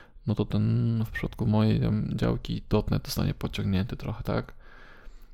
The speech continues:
Jeśli być może ktoś nie ma w ogóle, mm, kontaktu z bazami, no to tam proste join i select pozna. I,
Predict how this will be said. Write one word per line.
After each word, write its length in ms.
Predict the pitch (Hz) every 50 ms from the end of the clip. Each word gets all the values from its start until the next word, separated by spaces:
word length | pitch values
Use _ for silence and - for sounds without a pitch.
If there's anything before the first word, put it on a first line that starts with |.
| - - -
Jeśli 160 | - - -
być 140 | - - -
może 180 | 123 120 123 120
ktoś 240 | - - - -
nie 60 | 127 123
ma 140 | 113 110
w 80 | 113 123
ogóle, 220 | 120 123 117 110 113 - - -
mm, 440 | 127 113 110 113 110 110 - 107 -
kontaktu 420 | - - 110 - - 110 - -
z 60 | -
bazami, 540 | - - 110 117 123 113 117 117 117 120 120
no 100 | 117 110
to 120 | - - -
tam 120 | 110 104
proste 320 | - - - - - - 104
join 300 | 107 110 107 104 107 107
i 40 | 107
select 380 | - 104 101 101 - - - 113 107 101 98 -
pozna. 400 | - - 95 - - 98 107 104 - - - - - - - - - - - - - - - - - - - - - - - -
I, 100 | 131